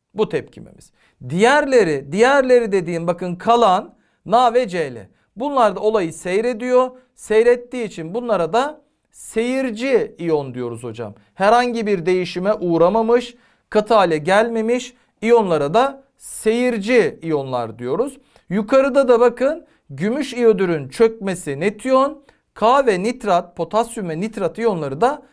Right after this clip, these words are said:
seyirci iyon olarak ifade ediliyor. Hocam burada dikkat ediniz, bir A'nın tuzları yani potasyum ve sodyum, bunlar yüzde yüz çözünür, çok iyi çözünür.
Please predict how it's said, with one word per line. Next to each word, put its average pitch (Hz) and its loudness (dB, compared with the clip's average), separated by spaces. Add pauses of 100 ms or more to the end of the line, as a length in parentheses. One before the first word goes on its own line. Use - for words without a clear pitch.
seyirci 220 -2
iyon 214 0
olarak 220 0
ifade 170 0
ediliyor. 120 -10 (440)
Hocam 254 2
burada 269 0
dikkat 269 -4
ediniz, 180 -4
bir 233 -2
A'nın 262 0
tuzları 190 0
yani 185 2
potasyum 262 -2
ve 254 2
sodyum, 196 -2
bunlar 196 -2 (520)
yüzde 190 -2
yüz 175 -2
çözünür, 135 -8
çok - -2
iyi 135 -6
çözünür. 156 -6